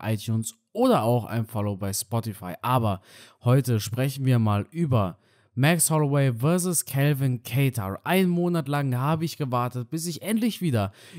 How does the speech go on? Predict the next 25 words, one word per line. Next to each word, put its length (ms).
über 240
ein 200
U-F-C-Event 680
sprechen 380
konnte. 440
Nun 380
war 220
es 100
soweit 400
und 80
natürlich 460
stellten 320
wir 80
uns 140
im 100
Vorfeld 380
die 40
Frage, 360
hm, 280
wie 240
gut 440
werden 300
diese 260
Kämpfe 480
sein? 420